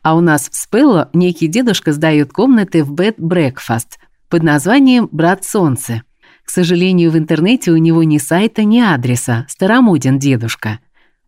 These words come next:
Но занесёт в Спелло и захочется остаться на ночлег в самой верхней точке у площади Валли Глория, где монастырь кларитинок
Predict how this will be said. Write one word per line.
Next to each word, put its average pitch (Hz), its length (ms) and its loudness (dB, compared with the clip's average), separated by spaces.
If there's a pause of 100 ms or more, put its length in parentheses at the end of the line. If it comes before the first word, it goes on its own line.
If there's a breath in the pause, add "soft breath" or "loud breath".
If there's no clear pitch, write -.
Но 180 140 0
занесёт 180 520 0
в - 60 -14
Спелло 170 680 0
и 180 60 0
захочется 175 640 0
остаться 208 460 -4
на 175 100 0
ночлег 160 680 -2
в - 40 -16
самой 151 360 0
верхней 139 340 -2
точке 175 440 -2
у 139 60 0
площади 180 680 -2
Валли 220 440 0
Глория, 127 640 0 (360 soft breath)
где 151 200 -2
монастырь 170 500 0
кларитинок 165 640 0